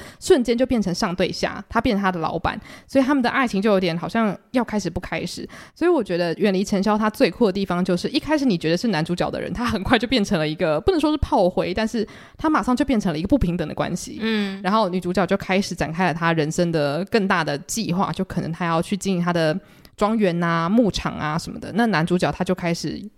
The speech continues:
Speaker 1: 很辛苦的去工作，所以女主角因为有了很多资本，她就开始认识了庄园的其他老板，然后超级帅的军人。所以她在这部片里面是周旋在三个男生之间，然后她同时又要面对说她得到了很多资源跟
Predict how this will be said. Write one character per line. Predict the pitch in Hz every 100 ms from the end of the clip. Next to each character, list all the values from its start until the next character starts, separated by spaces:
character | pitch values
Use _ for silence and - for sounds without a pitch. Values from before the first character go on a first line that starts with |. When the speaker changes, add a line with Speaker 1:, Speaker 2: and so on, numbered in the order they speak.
| - - -
Speaker 1:
很 | 185
辛 | 180 254
苦 | 240 156
的 |
去 | 170
工 | 226 160 180
作， | 190 147
所 | - 226
以 | 208
女 | 185
主 | 190 208
角 | 226
因 | 180 233
为 | 233
有 | 180 147
了 |
很 | 165
多 | 147
资 | 165 - 175
本， | -
她 | 156
就 | 170
开 | 170 175
始 | 151
认 | 165
识 | 160 170
了 | 156 131 - - -
庄 | - 208
园 | 208
的 | 170
其 | 170 175
他 | 180
老 | 170 151
板， | - - - - -
然 | -
后 | 170
超 | - 208
级 | 202 175
帅 | - 202
的 | 160 151 147 -
军 | 226 220 233
人。 | 160 95 208 -
所 | - 349
以 |
她 | 294 262 277 277 -
在 | 302
这 | 294
部 | 277
片 | 277
里 | 202
面 | 214 208
是 | 247
周 | 220 220 226
旋 | 196 160
在 | 190
三 | 185 - 214
个 | 214
男 | 156 170
生 | 151 156
之 | 151
间， | - - 202 - - -
然 | 175
后 |
她 | 214
同 | 220 185 180
时 | 180
又 | 185 190
要 | 196
面 | 208 180
对 | 190 175
说 | 175
她 | 160 185 - _
得 | 175
到 | 247
了 | 220
很 | 165
多 | 131 165 170
资 | 185 208 214
源 | 208 160
跟 | 165 170 170